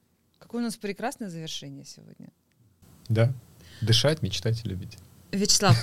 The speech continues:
Speaker 1: <laughs> спасибо огромное, что ты был с нами, поделился, рассказал. Мы действительно очень так неожиданно закончили.
Speaker 2: Неожиданно, для меня тоже.
Speaker 1: Но,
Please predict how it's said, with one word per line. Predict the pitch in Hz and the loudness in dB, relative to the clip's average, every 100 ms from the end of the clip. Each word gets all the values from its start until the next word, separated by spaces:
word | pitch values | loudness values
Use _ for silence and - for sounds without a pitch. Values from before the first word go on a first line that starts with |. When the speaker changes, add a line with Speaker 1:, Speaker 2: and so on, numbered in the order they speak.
| 131 | 6
Speaker 1:
<laughs> | |
спасибо | - 214 - 240 214 | 10 8 8 6 8
огромное, | 202 196 208 269 269 | 6 6 6 6 4
что | 208 - | 0 0
ты | |
был | 190 196 190 | 2 4 2
с | - | -2
нами, | 185 196 233 247 254 - _ _ | -4 -2 -2 -4 -4 -12 _ _
поделился, | - 185 170 196 190 220 - 240 - | -6 -6 -4 -4 -2 -4 -2 -2 -2
рассказал. | 202 - - 185 180 175 185 214 233 - | -6 -8 -6 -6 -4 -2 0 0 -2 -4
Мы | 196 196 208 208 196 185 _ _ _ | -6 -4 -4 -4 -6 -8 _ _ _
действительно | 180 175 226 233 196 180 - _ _ _ _ _ _ _ _ | -12 -8 -6 -4 -4 -4 -8 _ _ _ _ _ _ _ _
очень | 208 208 - | -6 -4 -6
так | 196 196 | -6 -4
неожиданно | 190 202 202 196 165 | -2 -2 -2 -6 -6
закончили. | 160 - 156 151 180 214 - 254 - | -8 -8 -10 -8 -10 -2 2 4 10
Speaker 2:
Неожиданно, | 277 113 110 101 85 92 | 10 10 8 6 0 -2
для | 107 | 0
меня | 107 110 | 2 2
тоже. | 101 90 - - - - - - - | 0 -2 -12 -16 -16 -16 -18 -20 -4
Speaker 1:
Но, | 233 254 302 330 | 0 2 2 -2